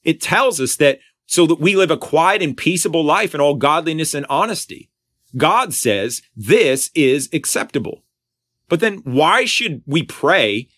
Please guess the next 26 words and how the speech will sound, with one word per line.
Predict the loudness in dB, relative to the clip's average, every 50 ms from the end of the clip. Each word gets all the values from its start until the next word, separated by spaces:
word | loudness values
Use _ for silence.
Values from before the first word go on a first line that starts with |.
| _ -4
and | -2 0 2
what | 2 2 4
are | 4
we | 2 2 0
praying | 0 0 0 0 0 0 -2 -4 -10 -16 _
for? | -20 -8 -2 0 0 2 0 -2 -6 -10 _ _
Well, | 2 2 4 2 2 -2 -8 _ _ _
all | 0 2 4 4 4 2
men | 2 2 0 2 2 2 0 0
and | -2 -2 -2 -2 0
women, | 0 0 2 2 0 0
boys | 2 2 4 4 4 2 0 0
and | -2 -4 -2
girls, | 0 2 2 2 4 2 0 -2 -2 -4 -8 -10 -12 _ _ _ _
are | -2 -2 0
to | 0 -2
be | -2 -2 -2
saved, | -2 -2 0 2 2 2 2 0 -2 -4 -4
and | -2 0
we're | 0 0
to | 0 0
be | -2 -4
praying | -2 -2 -2 0 0 0 -2
that | -2 -4 -4 -4
way. | -8 -10 -10 -12 -16 _ _ _ _ _ _ _ _ -2 0
People | 0 0 2 2 0 0